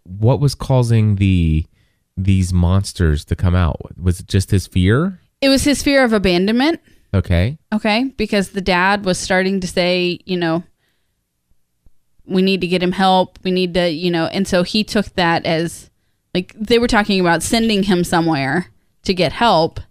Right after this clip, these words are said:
Speaker 1: Right. They're gonna send
Speaker 2: And
Speaker 1: him away.
Speaker 2: he took that as reje-, rejection, and that's where his fear was, was coming in. And
Speaker 1: Gotcha.
Speaker 2: yeah.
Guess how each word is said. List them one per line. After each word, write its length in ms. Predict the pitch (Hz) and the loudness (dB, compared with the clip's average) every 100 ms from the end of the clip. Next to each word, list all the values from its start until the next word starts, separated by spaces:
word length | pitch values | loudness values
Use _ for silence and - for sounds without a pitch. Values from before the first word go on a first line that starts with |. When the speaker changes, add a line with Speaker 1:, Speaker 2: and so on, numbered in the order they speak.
| - | -4
Speaker 1:
Right. 300 | 85 85 85 | 0 0 -2
They're 100 | 87 | 0
gonna 120 | 87 | 0
send 260 | - 98 90 | 0 0 2
Speaker 2:
And 80 | 90 | 2
Speaker 1:
him 80 | |
away. 380 | 90 87 80 73 | 2 2 2 0
Speaker 2:
he 140 | 80 226 | -2 -2
took 180 | 220 - | 0 0
that 220 | 180 - | -2 0
as 240 | 175 165 | -2 -2
reje-, 440 | - 160 208 - - | -4 0 0 0 -4
rejection, 760 | 180 170 214 226 - 170 170 165 | -2 0 0 0 -2 -2 -2 -2
and 200 | - 170 | -4 -4
that's 220 | 170 - | -4 -2
where 180 | 170 160 | -2 -2
his 360 | - 180 165 | -4 -6 -4
fear 260 | - 156 151 | -4 -4 -2
was, 340 | 139 135 - - | -4 -8 -12 -12
was 180 | 160 - | -10 -8
coming 320 | 160 156 156 | -4 -4 -4
in. 160 | 151 139 | -8 -10
And 220 | 151 190 _ _ _ - - | -10 -12 _ _ _ -20 -20
Speaker 1:
Gotcha. 300 | - 85 - | -20 -20 -10
Speaker 2:
yeah. 200 | 165 | -8